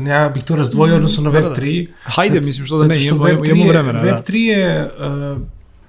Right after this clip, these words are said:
Speaker 1: jedan vrlo specifičan pojam, radikalno otvoren, radikalno inovativan u svim mogućim oblastima,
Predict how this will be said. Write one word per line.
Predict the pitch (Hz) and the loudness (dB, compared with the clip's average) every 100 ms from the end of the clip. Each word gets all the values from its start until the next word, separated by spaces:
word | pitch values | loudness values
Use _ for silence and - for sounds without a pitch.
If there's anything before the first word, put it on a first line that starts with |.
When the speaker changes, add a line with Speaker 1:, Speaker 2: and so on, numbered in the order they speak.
| _ _ _ | _ _ _
Speaker 1:
jedan | 135 147 151 147 131 117 - _ - - - - - - | -4 -2 0 -2 -4 -8 -12 _ -20 -20 -20 -20 -12 -2
vrlo | 160 | 0
specifičan | - 156 147 135 127 | 0 -2 -4 -4 -2
pojam, | 120 117 117 117 | -2 -2 -4 -4
radikalno | 123 139 147 - 139 135 | -2 0 0 -2 -2 -2
otvoren, | 131 123 123 - 160 165 147 135 - - - - | -2 -4 -4 -4 -4 -2 -4 -8 -16 -20 -20 -8
radikalno | 131 131 143 143 143 139 | -2 0 0 -2 -2 0
inovativan | 135 147 147 147 147 143 139 139 - - | 0 0 0 -2 -2 -2 -2 -4 -12 -8
u | 131 | -4
svim | 117 151 147 | -2 -2 0
mogućim | 135 131 - 127 | 0 -2 -4 -6
oblastima, | 117 123 127 - 160 | -4 -6 -6 -4 -4